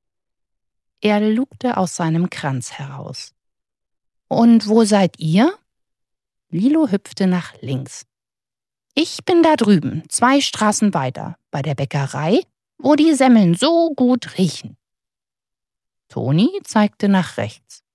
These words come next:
„Und ich bin dort, auf meinem Dachvorsprung.“ Sie schwiegen einen Moment. Dann räusperte sich Toni.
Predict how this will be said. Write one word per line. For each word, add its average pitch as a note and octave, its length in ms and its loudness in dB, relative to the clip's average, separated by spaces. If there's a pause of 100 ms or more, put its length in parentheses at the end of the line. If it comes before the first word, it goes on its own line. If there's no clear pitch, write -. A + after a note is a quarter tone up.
(540)
„Und C3 600 -4
ich D3+ 200 -4
bin A#3+ 240 4
dort, C3 400 -4 (120)
auf - 300 -6
meinem D3+ 380 2
Dachvorsprung.“ - 880 -10 (1300)
Sie A3 220 -4
schwiegen D3 640 -4
einen B2+ 300 -8
Moment. C3 500 -6 (520)
Dann D3+ 320 2
räusperte D3 680 -2
sich F#3 360 -10
Toni. A#2+ 600 -8